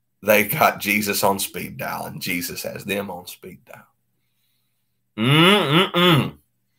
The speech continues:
There's no doubt about who God is because there's family in their family.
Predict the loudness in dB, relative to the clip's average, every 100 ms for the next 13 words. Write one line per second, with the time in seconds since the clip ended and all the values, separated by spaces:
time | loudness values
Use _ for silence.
0 | _ _ _ _ 4 6 8 8 10 12
1 | 12 12 10 8 2 -8 -20 _ _ _
2 | _ _ -10 0 4 4 4 2 6 10
3 | 10 10 6 2 -4 -16 -20 _ _ _
4 | -6 0 0 2 0 -2 -8 0 4 6
5 | 4 2 -6 -10 -14 _ _ _ _ _
6 | _ _ _ _ 2 4 4 4 2 2
7 | 0 -6 -2 0 2 0 -2 -6 -8 -8